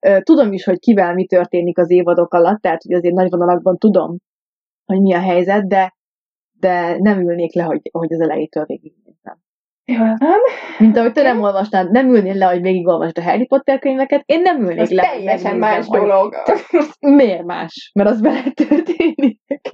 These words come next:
Speaker 2: <laughs> Mert azt olvasni kell, azt meg nézni kell, nézni könnyebb, és húsz perces.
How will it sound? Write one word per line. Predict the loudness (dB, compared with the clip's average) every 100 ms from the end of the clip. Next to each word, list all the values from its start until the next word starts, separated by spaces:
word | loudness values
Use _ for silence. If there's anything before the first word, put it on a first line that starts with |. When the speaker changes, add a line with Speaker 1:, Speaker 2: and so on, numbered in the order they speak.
| -6 -4 -4 -2
Speaker 2:
<laughs> | -2 -2 -4 -4 -6 -2 0
Mert | 0
azt | 0
olvasni | 0 2 0 -4 -4
kell, | 0 0
azt | 0 -6 -4
meg | 0
nézni | 2 2 0 -4
kell, | -4
nézni | -2 -4 -4 -2
könnyebb, | -2 0 -2
és | -2 0
húsz | 2 2
perces. | -2 -4 -2 -4 -6